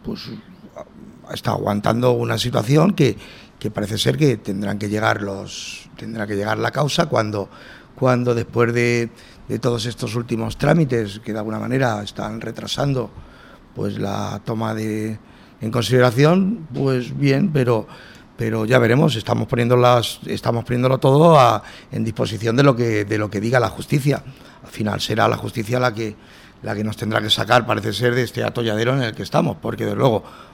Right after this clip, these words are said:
una persona que no está escuchando, yo creo que no está escuchando a, para nada al Partido Socialista, ni siquiera a su propio partido. Pe-, pero,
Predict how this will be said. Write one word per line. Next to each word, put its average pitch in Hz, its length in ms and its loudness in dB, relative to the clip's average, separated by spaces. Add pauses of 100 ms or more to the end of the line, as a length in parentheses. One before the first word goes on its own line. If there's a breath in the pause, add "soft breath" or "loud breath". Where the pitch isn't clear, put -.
(140 loud breath)
una 131 120 -2
persona 165 400 0
que 139 120 0
no 135 120 0
está 147 180 -2
escuchando, 139 480 -2
yo 131 140 0
creo 165 140 2
que 107 60 2
no 101 60 -2
está 104 140 -6
escuchando 104 500 -2 (460 loud breath)
a, 92 160 -8
para - 260 -2
nada 101 180 6
al 117 80 6
Partido 104 260 2
Socialista, 110 500 -4
ni 95 140 -4
siquiera 104 220 -2
a - 40 -2
su 139 120 0
propio 101 240 -2
partido. 117 440 -6 (480 soft breath)
Pe-, - 200 -12
pero, 104 280 -8